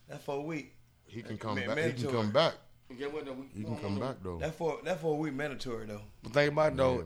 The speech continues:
Speaker 2: but he
Speaker 3: that's
Speaker 2: can
Speaker 3: a,
Speaker 2: come back.
Speaker 3: that's a serious,
Speaker 2: Mm-hmm.
Speaker 3: that's a serious problem. Yeah, you
Speaker 2: If
Speaker 3: know,
Speaker 2: you,
Speaker 3: like
Speaker 2: if, if you don't put him on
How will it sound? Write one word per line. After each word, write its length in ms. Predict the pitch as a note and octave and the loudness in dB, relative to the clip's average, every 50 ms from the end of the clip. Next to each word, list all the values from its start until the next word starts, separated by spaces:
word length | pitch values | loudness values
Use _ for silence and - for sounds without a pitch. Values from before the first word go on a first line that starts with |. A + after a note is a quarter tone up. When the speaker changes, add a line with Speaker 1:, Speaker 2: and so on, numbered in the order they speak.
| C#2+ - | -2 0
Speaker 2:
but 100 | - C#3 | 2 4
he 60 | A2+ | 4
Speaker 3:
that's 120 | C#3+ C#3+ | 4 2
Speaker 2:
can 60 | G2 - | 2 -2
Speaker 3:
a, 40 | |
Speaker 2:
come 160 | G2 F#2+ F#2+ F#2+ | -2 -4 -2 0
back. 280 | A2 A#2 - - - - - - - | 0 -2 -2 -4 -10 -18 -20 -6 0
Speaker 3:
that's 140 | - - A#2+ | 0 2 2
a 40 | B2 | 2
serious, 380 | - C#3 D3 D3 C3+ B2+ A2+ G#2 | 2 4 6 6 6 6 4 2
Speaker 2:
Mm-hmm. 100 | G#2+ G#2+ | 0 0
Speaker 3:
that's 160 | - C#3 C#3 | -2 -2 -2
a 40 | A#2+ | -2
serious 280 | - - C3+ C3+ B2 - - | -2 2 2 2 2 2 2
problem. 320 | - D#3+ E3+ C3+ A2+ G#2+ | 0 2 2 2 0 0
Yeah, 120 | G#2+ G#2+ - | -2 -2 -4
you 140 | C3+ D#3+ - - | -8 -8 -8 -4
Speaker 2:
If 60 | F#2 | 0
Speaker 3:
know, 140 | G#2+ A#2+ A#2+ | 2 4 4
Speaker 2:
you, 60 | B2 | 4
Speaker 3:
like 80 | A2 A2+ | 4 2
Speaker 2:
if, 160 | A2 F#2+ G#2 G2 | 0 -2 -4 -6
if 180 | G#2 G2 G2 | -6 -2 0
you 60 | A2 | 2
don't 180 | A#2+ B2+ B2 B2 | 2 2 2 2
put 120 | - C3 | 2 0
him 120 | B2+ B2+ C3 | 0 0 0
on 460 | C3 B2+ B2+ B2+ B2+ B2+ B2 A#2+ A2 | 0 0 0 0 0 -2 -2 -4 -6